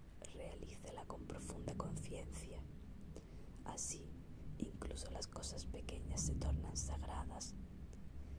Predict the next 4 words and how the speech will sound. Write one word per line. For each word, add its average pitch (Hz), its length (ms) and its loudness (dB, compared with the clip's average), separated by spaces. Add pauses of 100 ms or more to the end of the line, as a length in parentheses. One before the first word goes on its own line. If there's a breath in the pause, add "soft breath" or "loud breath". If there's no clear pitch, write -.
(140)
Entonces, - 800 -2 (440)
limpiar - 480 -4
o - 80 -10
cocinar - 500 -2